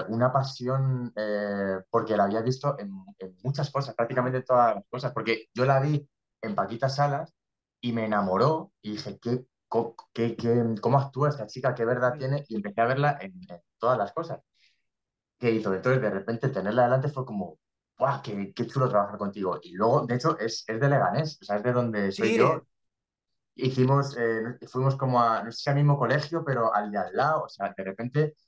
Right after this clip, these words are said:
Speaker 1: fue como, "Claro, es que tienes los pies en el, en el suelo también, porque sigue viniendo aquí a sus raíces, sigue".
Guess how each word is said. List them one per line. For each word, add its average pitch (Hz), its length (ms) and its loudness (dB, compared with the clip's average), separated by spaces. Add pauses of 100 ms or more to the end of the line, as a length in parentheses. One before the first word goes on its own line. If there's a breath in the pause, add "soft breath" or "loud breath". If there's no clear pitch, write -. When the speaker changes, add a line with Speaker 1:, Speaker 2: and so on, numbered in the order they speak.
(220)
Speaker 1:
fue 131 120 2
como, 113 400 0 (160)
"Claro, 143 220 2
es 135 80 -4
que 139 100 -6
tienes 139 240 0
los 113 140 -4
pies 110 200 -6
en 107 80 -2
el, 98 260 -2
en 101 100 -2
el 95 100 -2
suelo 113 320 2
también, 107 260 0
porque 104 200 -4
sigue 110 260 0
viniendo 110 360 0
aquí 131 260 2
a 120 60 6
sus 107 200 -8
raíces, 131 720 0
sigue". 117 380 0